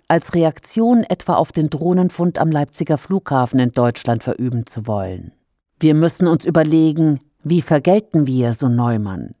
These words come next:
der sich in diesem Zusammenhang auch für verdeckte Operationen gegen Russland aussprach.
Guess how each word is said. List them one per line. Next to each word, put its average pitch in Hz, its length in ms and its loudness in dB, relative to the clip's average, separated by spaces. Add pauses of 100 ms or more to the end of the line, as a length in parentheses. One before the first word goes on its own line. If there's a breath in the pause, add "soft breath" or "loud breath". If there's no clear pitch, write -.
(140)
der 139 120 4
sich 139 180 -4
in 147 80 2
diesem 156 260 -2
Zusammenhang 160 720 2
auch 160 260 2
für 165 440 2
verdeckte - 600 -2
Operationen 160 840 0
gegen 131 220 0
Russland 120 500 -2
aussprach. - 880 -8